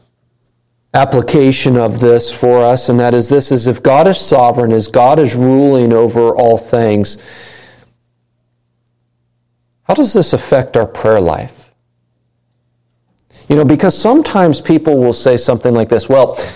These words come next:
if God is sovereign, and God has decreed everything that has taken place and will ever take place, and God is immutable,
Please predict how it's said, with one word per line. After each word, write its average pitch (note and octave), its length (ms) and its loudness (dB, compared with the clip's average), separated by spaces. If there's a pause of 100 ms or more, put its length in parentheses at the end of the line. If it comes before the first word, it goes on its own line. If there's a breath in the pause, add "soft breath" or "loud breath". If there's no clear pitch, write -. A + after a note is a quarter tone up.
(460 loud breath)
if B2 200 2
God D#3+ 300 4
is G#3+ 140 2
sovereign, A2+ 760 2 (1300)
and C3+ 180 2
God D#3 220 4
has E3 140 2
decreed D3 760 2
everything F#3 580 2
that C#3+ 120 2
has C#3 180 -2
taken C#3+ 360 0
place A#2 360 0
and B2+ 120 2
will D#3 200 2
ever F3 260 4
take - 300 -2
place, A2+ 320 2
and B2+ 140 0
God B2+ 240 4
is C#3+ 140 0
immutable, D3 800 2